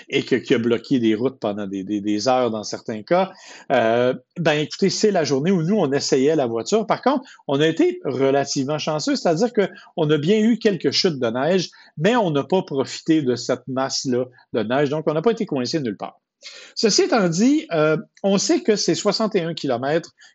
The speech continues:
qui est l'autonomie annoncée. Bon, comme d'habitude, j'ai pas écouté les directives. Pour la première partie, on avait, semble-t-il, une petite compétition de consommation. Moi, je pensais que c'était juste en après-midi. Bref,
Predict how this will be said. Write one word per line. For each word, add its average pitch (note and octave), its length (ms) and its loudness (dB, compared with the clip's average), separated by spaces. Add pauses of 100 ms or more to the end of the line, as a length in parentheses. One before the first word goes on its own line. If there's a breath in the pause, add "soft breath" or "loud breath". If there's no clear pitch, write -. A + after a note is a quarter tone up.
qui F#3 140 2
est F3+ 280 0
l'autonomie E3+ 840 -2
annoncée. C#3 560 -4 (580 loud breath)
Bon, - 100 -6 (160)
comme A3+ 180 2
d'habitude, A3 360 2
j'ai E3+ 140 2
pas F#3 140 0
écouté F#3 260 -2
les D3+ 140 4
directives. C3+ 680 0
Pour C#3+ 160 -4
la D3 80 2
première F3 420 0
partie, G#3+ 480 -2
on D3+ 140 -4
avait, A#3+ 320 0 (140)
semble-t-il, F3+ 580 -2
une D3 160 -2
petite G3 400 -4
compétition D#3+ 560 -4
de B2+ 120 -2
consommation. B2 840 -6 (360 loud breath)
Moi, F3+ 140 2
je - 80 -2
pensais D3 300 0
que - 40 -6
c'était B2 160 2
juste C#3+ 200 -2
en B2+ 100 -2
après-midi. A#2 640 -2
Bref, C#3+ 400 0